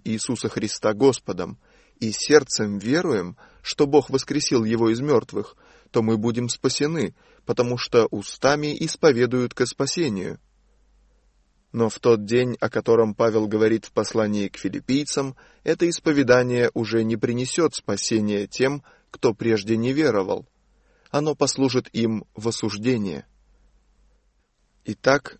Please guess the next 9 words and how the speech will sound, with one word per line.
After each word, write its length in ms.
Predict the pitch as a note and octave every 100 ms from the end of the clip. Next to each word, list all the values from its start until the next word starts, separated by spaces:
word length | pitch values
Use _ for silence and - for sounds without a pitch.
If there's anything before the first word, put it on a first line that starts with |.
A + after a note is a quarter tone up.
| _
возлюбленные 880 | A2+ A2+ B2+ D3+ B2 A2 G#2+ G#2 G2+
мои», 300 | G#2+ B2+ A2+
продолжает 680 | - G2+ G2+ G2+ G#2 G2+ -
Павел, 440 | C3 G#2+ F2 - _ _ _ _
«как 240 | - D3+ D3
вы 160 | D#3
всегда 540 | C#3+ - B2+ A#2 D#3+ E3
были 220 | E3+ E3
послушны, 800 | D#3 D#3 - C#3 - A#2 F#2+